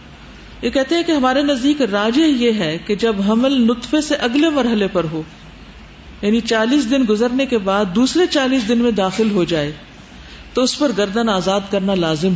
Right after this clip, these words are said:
ہے، خواہ وہ علقہ ہو یا مضغہ ہو، اس سے کوئی فرق نہیں پڑتا، کیونکہ جن لوگوں نے دیت کے لیے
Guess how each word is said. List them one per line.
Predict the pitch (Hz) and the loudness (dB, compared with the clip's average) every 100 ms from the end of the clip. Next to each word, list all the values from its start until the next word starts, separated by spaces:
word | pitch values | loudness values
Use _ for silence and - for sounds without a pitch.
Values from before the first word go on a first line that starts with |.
| 160 | -2
ہے، | 151 - - - - - - - | -6 -10 -20 -20 -20 -20 -18 -10
خواہ | - 294 | -2 0
وہ | 302 302 | 2 2
علقہ | - 226 247 311 | 2 0 0 0
ہو | 294 320 | 2 4
یا | 311 | 4
مضغہ | 220 202 180 156 | 2 0 -4 -4
ہو، | 143 - - - - - - - | -6 -14 -20 -20 -20 -20 -14 -6
اس | 220 | -2
سے | 254 | 0
کوئی | 240 226 | 0 0
فرق | 196 185 | 0 -2
نہیں | 180 156 | -4 -2
پڑتا، | 143 - 147 - - - - - - - | -6 -6 -16 -16 -20 -20 -20 -20 -20 -6
کیونکہ | 269 269 226 | -2 0 0
جن | 277 311 | 2 2
لوگوں | 320 320 | 2 2
نے | 302 190 | 0 0
دیت | 240 330 349 | 2 2 0
کے | 330 | 0
لیے | 311 | 2